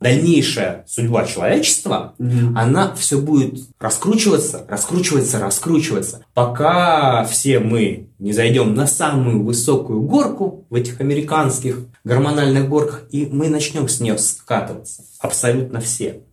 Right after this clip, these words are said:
Speaker 1: Я могу сказать, что примерно половина моих пациентов сидит на антидепрессантах постоянно. А это, кстати, ещё достаточно щадящие цифры.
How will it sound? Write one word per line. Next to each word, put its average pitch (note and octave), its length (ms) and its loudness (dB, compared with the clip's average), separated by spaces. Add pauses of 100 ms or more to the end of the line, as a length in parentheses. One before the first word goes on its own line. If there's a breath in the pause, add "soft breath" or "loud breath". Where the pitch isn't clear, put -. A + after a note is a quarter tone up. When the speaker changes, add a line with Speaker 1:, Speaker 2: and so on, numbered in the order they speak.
(120)
Speaker 1:
Я A#2+ 200 4
могу G3+ 220 4
сказать, G3 260 4
что C#3+ 460 2
примерно C3 580 2
половина A#2+ 640 2
моих G2 320 -2
пациентов C4+ 480 0 (320 loud breath)
сидит F3 300 -2
на C3 80 -2
антидепрессантах A#2+ 920 -4
постоянно. C#3+ 960 -2 (100)
А A#2 80 -2
это, G#3+ 240 4
кстати, - 260 -2
ещё - 340 2
достаточно - 440 -4
щадящие C#3+ 500 -4
цифры. A#2+ 400 -6